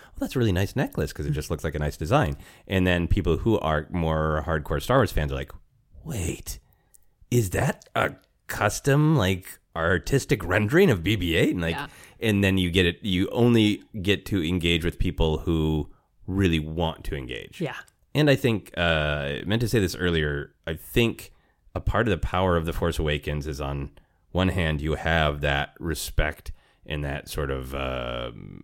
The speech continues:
Speaker 1: uh, uh, gravitas of the original trilogy characters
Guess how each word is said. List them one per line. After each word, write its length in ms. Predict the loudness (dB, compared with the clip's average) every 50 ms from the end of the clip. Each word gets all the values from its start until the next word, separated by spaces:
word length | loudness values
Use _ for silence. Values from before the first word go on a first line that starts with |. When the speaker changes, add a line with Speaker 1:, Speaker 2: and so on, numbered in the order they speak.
| -14 -12
Speaker 1:
uh, 40 |
uh, 500 | -10 -10 -10 -8 -8 -8 -8 -8 -8 -10 -8
gravitas 960 | -4 0 2 2 2 2 -2 -4 -2 0 2 2 2 2 -2 -4 -6 -8 -12 -16 _ -20 _ _ _ _ -8
of 360 | -4 -4 -2 -2 -4 -6 -10 _ _ _ _ _ _ _ _ _ _ _ _ -14
the 260 | -6 -4 0 0 2
original 300 | 2 0 0 0 -4 -6
trilogy 440 | -4 -4 -6 -4 -4 -6 -8 -12 -12
characters 560 | -8 -8 -8 -8 -8 -10 -14 -16 -16 -18 -20